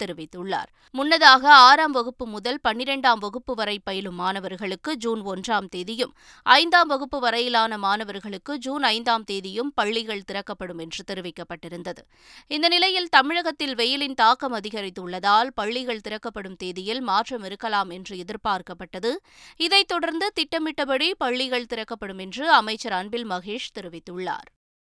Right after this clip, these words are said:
தஞ்சாவூரில் சயனைடு கலந்த மது அருந்தி இரண்டு பேர் உயிரிழந்த விவகாரத்தில் எட்டு மணி நேர பேச்சுவார்த்தைக்கு பிறகு உறவினர்கள் உடல்களை பெற்றுக்கொண்டனர். தஞ்சாவூர்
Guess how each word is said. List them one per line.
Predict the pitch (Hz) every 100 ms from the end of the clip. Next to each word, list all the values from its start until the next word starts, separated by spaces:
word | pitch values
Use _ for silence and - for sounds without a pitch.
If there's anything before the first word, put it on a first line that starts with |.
| _ _ _ _ _ _ _ 294
தஞ்சாவூரில் | 302 381 359 330 302 302 302
சயனைடு | 269 269 294 285 254
கலந்த | 233 214 208
மது | 196 196 226 220
அருந்தி | 196 190 247
இரண்டு | 233 220 240 233
பேர் | 226 226
உயிரிழந்த | 190 214 233 226 202 180
விவகாரத்தில் | 180 190 208 185 180 - 208 -
எட்டு | 220 226 320
மணி | 311 277
நேர | 254 247 240
பேச்சுவார்த்தைக்கு | 214 - 240 202 196 180 190
பிறகு | 185 185 185 220 294 254
உறவினர்கள் | 220 240 233 196 220 233 262
உடல்களை | 220 247 233 202 202
பெற்றுக்கொண்டனர். | 190 - 175 - 190 214 - _ _ - - _
தஞ்சாவூர் | 277 294 339 330 311 320